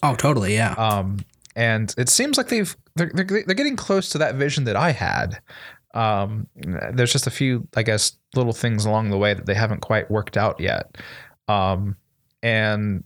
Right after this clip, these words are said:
Speaker 2: I suppose that this isn't too far off from, was it Sh-, Sword and Shield that was also on the Switch?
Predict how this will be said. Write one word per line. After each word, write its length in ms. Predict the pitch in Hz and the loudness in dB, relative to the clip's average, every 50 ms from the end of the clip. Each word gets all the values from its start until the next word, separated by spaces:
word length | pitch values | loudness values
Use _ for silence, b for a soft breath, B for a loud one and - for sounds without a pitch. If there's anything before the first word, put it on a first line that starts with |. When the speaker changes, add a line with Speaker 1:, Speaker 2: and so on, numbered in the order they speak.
| _ - | _ -2
Speaker 2:
I 80 | - 123 | 0 2
suppose 580 | 120 - 131 - - 185 196 196 190 165 - - | 2 2 -2 -2 0 0 0 0 0 0 -2 0
that 180 | 143 135 139 | 0 -2 0
this 180 | 139 143 - - | 0 0 0 0
isn't 280 | 156 151 143 - - | 0 0 -2 -2 -2
too 300 | - - - 131 139 151 | -4 -2 0 2 0 0
far 300 | 151 - - 160 165 165 | -2 0 0 2 2 4
off 160 | 165 160 156 - | 2 0 0 -4
from, 380 | - - 135 127 123 120 - | -4 -2 0 0 0 0 0
was 180 | - 120 113 - | 0 0 2 2
it 120 | 95 - | 0 0
Sh-, 180 | - - - - | 0 0 0 0
Sword 300 | - - - 127 131 135 135 | 0 2 2 4 4 4 2
and 120 | 117 110 | 2 2
Shield 460 | - - 123 117 120 120 127 143 131 - | 2 2 2 2 2 2 2 0 -2 -2
that 100 | 139 110 | -2 0
was 100 | 107 - | 0 2
also 300 | 117 117 - - 127 127 | 2 0 2 2 2 2
on 80 | 127 127 | 2 0
the 80 | 123 | 0
Switch? 480 | - - 131 131 120 - - - - | 0 0 2 0 2 0 -2 -4 -6